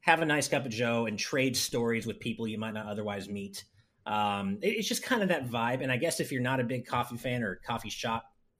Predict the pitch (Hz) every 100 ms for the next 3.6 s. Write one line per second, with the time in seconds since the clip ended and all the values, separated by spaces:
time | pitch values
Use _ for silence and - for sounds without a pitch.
0 | _ 208 117 120 120 117 - 123 117 107
1 | 107 113 110 107 113 117 - 101 98 _
2 | _ 208 220 208 147 131 - 98 95 -
3 | - 110 90 - - -